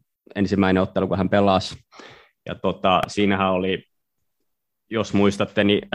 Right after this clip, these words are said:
S J K Akatemialta taisi olla eka minuuttiin kaksi sellaista todella hyvää, todella hyvää maalipaikkaa vitosen, <coughs> vitosen sisältä, ja hän, hän pelasti ne ja huusi, "Vittu saatana, mitä te teette?" ja herätti joukkueen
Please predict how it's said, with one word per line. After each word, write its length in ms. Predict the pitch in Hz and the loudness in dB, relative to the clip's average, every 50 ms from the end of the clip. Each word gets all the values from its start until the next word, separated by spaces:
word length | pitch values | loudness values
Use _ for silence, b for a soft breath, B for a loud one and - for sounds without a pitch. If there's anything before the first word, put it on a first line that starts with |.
| 113 | -4
S 120 | 101 - 110 | -2 0 0
J 80 | 110 | 0
K 180 | 104 101 107 - - | 2 0 0 0 0
Akatemialta 520 | 110 110 - 117 110 104 107 104 101 98 | -2 0 2 0 2 2 2 0 0 0
taisi 180 | 101 101 - 110 | -2 -2 -2 0
olla 160 | 107 107 - - - | -2 -2 -2 -4 -8
eka 220 | 113 - 123 117 | -4 0 2 2
minuuttiin 580 | 113 117 117 117 117 113 101 - - 98 95 95 | 4 4 4 4 4 2 0 -2 -4 -6 -4 -2
kaksi 220 | 101 98 - - | -4 -4 -6 -6
sellaista 460 | - 92 92 95 95 - - - _ _ - - _ _ _ _ | -8 -6 -4 -4 -6 -6 -8 -16 _ _ -20 -20 _ _ _ _
todella 320 | - 107 104 107 104 101 95 | -2 0 2 2 2 4 2
hyvää, 260 | 98 98 98 92 87 - _ _ - - - - | 2 2 2 0 0 -2 _ _ -20 -20 -12 -4
todella 280 | - 117 123 123 113 107 | 0 2 4 4 4 4
hyvää 180 | 107 104 101 | 4 4 4
maalipaikkaa 720 | 98 98 98 98 92 92 - 98 92 92 - _ 98 92 92 | 4 4 4 2 0 0 -2 -4 -6 -6 -8 _ -10 -8 -8
vitosen, 420 | 104 101 - 101 98 101 98 - - - - | -8 -4 -4 -2 -2 -2 -4 -6 -6 -8 -14
<coughs> 160 | - - - 104 | -14 -16 -4 -4
vitosen 440 | 113 107 - 110 98 104 95 95 | -2 2 2 2 4 4 4 4
sisältä, 400 | 90 98 95 - 104 98 95 92 | 2 0 0 0 0 0 0 -2
ja 100 | 92 90 | -4 -4
hän, 220 | 92 98 95 90 - - _ _ _ _ _ _ _ _ _ _ - | -4 -4 -6 -6 -8 -10 _ _ _ _ _ _ _ _ _ _ -2
hän 120 | 139 131 110 | -2 0 2
pelasti 440 | 135 131 131 123 117 - - 110 | 2 4 4 2 2 0 -2 -2
ne 80 | 104 110 | 0 2
ja 140 | 107 104 95 | 0 0 0
huusi, 540 | 98 107 107 107 98 104 101 101 - - 95 | -2 -2 -4 -4 -4 -2 -4 -4 -4 -6 -6
"Vittu 320 | 107 107 - - - 104 | -8 -8 -8 -2 -4 -2
saatana, 400 | - 107 104 98 - 101 98 95 | 2 4 4 4 4 4 2 4
mitä 220 | 95 101 95 104 98 | 2 2 2 2 2
te 100 | 98 92 | 0 2
teette?" 420 | - 104 101 95 92 - - 92 | 2 2 2 2 0 -2 -4 -4
ja 100 | 92 92 | -4 -2
herätti 360 | 95 101 101 98 98 - 98 | -2 0 0 0 -2 -2 -2
joukkueen 500 | 98 101 98 98 98 - - 98 92 90 | 0 0 0 0 -2 -4 -2 -2 -2 -2